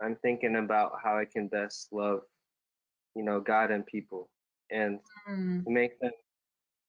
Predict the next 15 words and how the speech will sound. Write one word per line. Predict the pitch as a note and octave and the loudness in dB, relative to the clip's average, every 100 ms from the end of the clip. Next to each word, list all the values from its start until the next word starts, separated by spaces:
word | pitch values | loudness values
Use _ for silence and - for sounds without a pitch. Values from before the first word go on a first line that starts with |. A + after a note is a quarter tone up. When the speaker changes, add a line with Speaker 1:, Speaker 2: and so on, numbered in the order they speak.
| _ - | _ 0
Speaker 1:
just | B2 A#2+ - - - _ _ _ _ _ _ _ - | 2 2 -6 -16 -20 _ _ _ _ _ _ _ -20
smile, | - A#2+ A2 B2 B2+ B2+ - _ _ A#2 | -8 0 2 4 2 0 -8 _ _ -2
or | A2+ | -2
to | A#2+ | 2
make | A#2 A2+ | 2 2
them | A#2+ A2 | 2 2
laugh, | G#2+ A2 A2+ - | 4 4 2 0
or | A2 | -2
to | - | 0
make | A2+ A2+ - | 0 0 2
them | A2+ G#2+ | 0 0
be | A2 | -2
like, | G#2 G#2 G2 | 0 -2 -2
"Whoa," | - C3+ B2 | 2 4 6
like, | A2+ G#2+ G#2 | 6 4 0